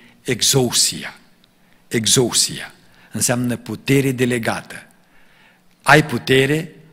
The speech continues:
dar nu poți face tot ce vrei. Ești controlat de cineva mai puternic decât tine.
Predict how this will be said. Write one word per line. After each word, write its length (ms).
dar 560
nu 120
poți 220
face 260
tot 200
ce 140
vrei. 420
Ești 420
controlat 440
de 60
cineva 600
mai 180
puternic 480
decât 280
tine. 260